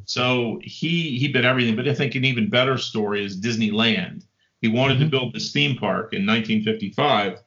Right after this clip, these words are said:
Speaker 1: He sold one of his houses and mortgaged another. He cashed in a life insurance policy. And he went around the studio asking every employee if he could borrow money to build Disneyland.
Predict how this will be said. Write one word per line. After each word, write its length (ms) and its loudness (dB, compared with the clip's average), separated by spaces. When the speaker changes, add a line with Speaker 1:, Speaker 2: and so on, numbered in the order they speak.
Speaker 1:
He 540 2
sold 500 0
one 160 2
of 60 -2
his 140 -4
houses 560 0
and 240 -2
mortgaged 540 0
another. 520 2
He 120 2
cashed 400 2
in 80 2
a 40 0
life 300 2
insurance 440 -2
policy. 680 0
And 400 2
he 240 -2
went 360 2
around 400 2
the 80 -2
studio 760 -2
asking 560 0
every 400 0
employee 560 2
if 120 -4
he 100 2
could 240 -2
borrow 340 4
money 540 2
to 100 0
build 320 4
Disneyland. 560 -2